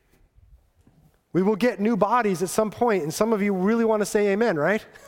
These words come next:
I mean, I'm younger than some of you, and I would like to say amen. I had a snowboard ba-, accident years ago, and I still feel the effects of that from time to time. So from this, we learn that physically, we will be fully redeemed in the future. Now, this is not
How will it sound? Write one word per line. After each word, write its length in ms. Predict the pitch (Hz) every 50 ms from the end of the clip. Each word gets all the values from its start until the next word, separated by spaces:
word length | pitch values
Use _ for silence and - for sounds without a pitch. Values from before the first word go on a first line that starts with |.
| - - _ _ - - - - - - - - - _ - - _ _ _ _ - -
I 60 | 147 151
mean, 280 | 180 190 190 180 160 - - - -
I'm 160 | 175 190 202
younger 260 | 226 254 269 247 226
than 160 | 202 196 202
some 180 | 180 - 202 190
of 120 | 190 175
you, 160 | 170 185 185 180
and 60 | 170
I 180 | 180 196 233
would 100 | 240 214
like 200 | 175 180 165 -
to 60 | - 151
say 300 | - - 165 156 147 143
amen. 220 | 139 131 127 120
I 80 | 143 165
had 100 | 170 165
a 20 |
snowboard 460 | 160 - - 208 220 202 185 180 170
ba-, 180 | 151 156 151 -
accident 380 | 156 156 - - 156 156 147
years 180 | 147 151 151 143
ago, 220 | 147 139 147 147
and 100 | 143 139
I 100 | 147 170
still 260 | 180 - - 208 208 185
feel 180 | - 208 196
the 120 | 180 185 185
effects 340 | 170 - 196 190 - -
of 60 | 160 139
that 140 | 127 120
from 140 | - - 131
time 240 | 120 127 123 117 117
to 80 | 123 113
time. 220 | - 123 - - _ _ _ _ _ _ _ _ _ _ _ _ _ _ _ _ _ _ _ _ _ _ _ _ _ _ _ _ _ _ _ _ _ _ _ - _ _ _ _ _ _ _ _ _ _ _ _
So 180 | - - 208 185
from 320 | - - 233 262 269 247
this, 240 | 233 240 247 - -
we 160 | 214 226 226
learn 320 | 208 208 214 226 220 220 208
that 200 | 196 170 147 -
physically, 800 | - - 233 262 226 254 240 - 196 190 190 185 196 202 185 - - _ _ _ _
we 140 | - 151 175
will 140 | 190 185 185
be 160 | 165 175 170
fully 340 | - - 170 165 170 185 190
redeemed 560 | 175 175 160 135 151 151 143 131 127 123 127
in 140 | 127 147 139
the 80 | 139 131
future. 340 | - 156 156 147 - 139
Now, 160 | 135 139 143 147
this 300 | 151 202 247 240 - 247
is 160 | 214 160 170
not 500 | 180 180 185 196 208 226 233 - -